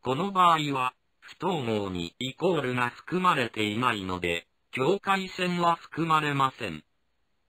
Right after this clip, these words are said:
また、この不等号が大なりになっていれば、円の外部を表していることになります。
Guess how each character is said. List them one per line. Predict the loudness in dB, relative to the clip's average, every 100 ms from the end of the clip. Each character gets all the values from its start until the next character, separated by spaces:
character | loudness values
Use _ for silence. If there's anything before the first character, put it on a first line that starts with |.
| _ -2
ま | 0
た、 | 0 -2 -4 -6 _ _
こ | -2
の | 0 -2
不 | -6 -4
等 | -4 0
号 | 0 0
が | -2 -6 -8 _ _ -2
大 | -2 0
な | 0 0
り | 2
に | 0 0
な | -2
っ | -6 _
て | -2
い | 0
れ | 0 0
ば、 | 0 -2 -4 _ _
円 | -2 0 0
の | -2
外 | 0 0 0
部 | -2 0
を | 2
表 | 4 2 4 2
し | 0 -6
て | -2
い | 0 0
る | -4
こ | -4 -4
と | -4
に | -2 0
な | -2
り | -2 -2
ま | -4
す。 | -6